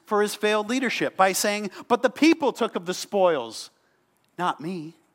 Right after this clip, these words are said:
This reminds me of a story of two brothers. Two brothers who like to wrestle.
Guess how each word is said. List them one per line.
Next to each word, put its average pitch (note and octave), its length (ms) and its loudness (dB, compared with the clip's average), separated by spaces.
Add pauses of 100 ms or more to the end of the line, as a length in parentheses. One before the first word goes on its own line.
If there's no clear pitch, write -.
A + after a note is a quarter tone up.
(1200)
This - 100 -16
reminds E3 300 -2
me D3+ 80 -2
of C3+ 80 -6
a C3+ 40 -6
story D#3 420 -2
of B2 120 -8
two D#3 160 -10
brothers. B2+ 600 -4 (580)
Two G#3+ 120 -4
brothers E3+ 360 2
who E3 80 -6
like D3+ 220 2
to E3 100 -4
wrestle. D#3 500 2